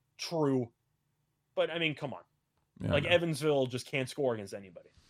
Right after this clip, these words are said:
Speaker 2: All right, buddy. Let's do it. This is a big one. This is a biggie right here. Um, all right.
Speaker 1: Oh, no, that's a, that's a game that only a gambler could love.
Speaker 2: What's
Speaker 1: Taking
Speaker 2: it?
Speaker 1: Morgan State against Delaware State.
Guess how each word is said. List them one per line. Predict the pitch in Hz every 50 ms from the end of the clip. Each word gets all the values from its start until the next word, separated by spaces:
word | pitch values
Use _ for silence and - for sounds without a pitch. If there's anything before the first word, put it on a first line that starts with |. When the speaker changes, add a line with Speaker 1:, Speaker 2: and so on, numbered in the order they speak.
| _ _ _ _ _ _ _ _ _ _ _ - - - _ _ _
Speaker 2:
All | 156 165
right, | 139 113
buddy. | 101 104 107 95 - - - - - - - - - - -
Let's | 120 117 - -
do | - 104 98 95
it. | 92 - -
This | 113 107 101
is | 107 95
a | 95
big | 87 92 92 90
one. | 87 87 85 85 -
This | - - 123 113
is | 131 117
a | 113
biggie | 101 92 92 101 92 87 87 82 82 78 -
right | 82 87 87 87 85
here. | 85 90 85 82 85 82 - - _ _ _ _ _ _ _ - - - - _ _ _ _ _ _ _ _ _ _
Um, | 110 101 101 101 98 98 98 98 95 98 95 95 95 92 92 90 90 87 87 87 - _ _ _ _ _ _ _ _ _ _ _ _ _ _ _ _ _ _ _ _ _ _ _ _ _ - - - _ _ _ -
all | -
right. | - - - -
Speaker 1:
Oh, | 175 170
no, | 175 175 175 170
that's | 160 170 196 220 214 -
a, | 165 151
that's | 143 151 170 185 - 151
a | 147
game | 135 113 139 139 135 131
that | 131 127
only | 131 131 127 120 113
a | 110
gambler | 107 117 117 117 110 110 104
could | - - 107
love. | 104 104 101 98 98 -
Speaker 2:
What's | - 95 90 85
Speaker 1:
Taking | 95 85 123
Speaker 2:
it? |
Speaker 1:
Morgan | 127 139 139 120 127 117
State | 110 - - 135 123 120 110
against | 110 107 113 113 104 101 -
Delaware | 127 120 120 117 113 113 107 104 98
State. | - - - 120 104 95 -